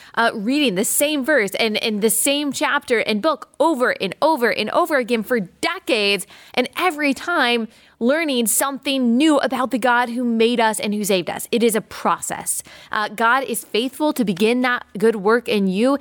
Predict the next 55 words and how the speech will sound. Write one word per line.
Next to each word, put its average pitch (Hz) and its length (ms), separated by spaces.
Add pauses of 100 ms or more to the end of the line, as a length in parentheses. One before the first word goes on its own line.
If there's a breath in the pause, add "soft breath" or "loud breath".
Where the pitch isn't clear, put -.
(160 loud breath)
He 226 160
is 196 100
faithful 269 580
to 226 120
complete 214 500
it, 311 140
as 269 200
Philippians 269 480
one 254 220
six - 240
says. 262 240
So 254 220 (360 loud breath)
you 269 340
have 208 200
got 262 260
this. - 220
With 156 80
the - 80
power 294 360
of 254 100
the 269 80
Holy 262 200
Spirit, 208 400 (100)
you've 202 180
got 190 260
this. - 240 (360 soft breath)
My 226 280
advice, 285 720 (300 loud breath)
um, 220 320
is 233 280
to 240 200
get 226 160
an 226 200
E 240 160
S 277 240
V 247 360
study 247 320
Bible. 262 280
That's 247 200
an 202 80
English 240 360
Standard 233 400
Version 220 380
study 226 300
Bible. 226 360
I've 208 140
talked 226 380
about, 220 240
I 208 80
think 208 180
I've 190 140
done 196 180
an 190 180
episode 214 520
on, 208 360